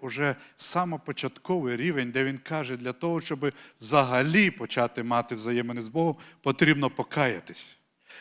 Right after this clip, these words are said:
Він вже починає будувати свою думку на тому, що він пише до людей, які пізнали Бога. І ось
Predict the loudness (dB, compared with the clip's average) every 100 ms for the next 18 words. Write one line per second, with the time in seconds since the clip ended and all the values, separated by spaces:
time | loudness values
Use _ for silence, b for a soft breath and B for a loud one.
0 | B 0 0 2 0 0 0 2 4 2
1 | 0 0 0 2 2 2 0 -2 -2 -4
2 | -2 0 -2 -2 2 2 2 0 -2 B
3 | B 0 0 2 2 2 2 -2 -2 -2
4 | 0 0 0 0 0 0 2 2 2 -4
5 | -2 -4 0 4 8 8 4 -2 -10 b
6 | b b -12 2 6 6 6 2 -2 b
7 | b b 6 6 4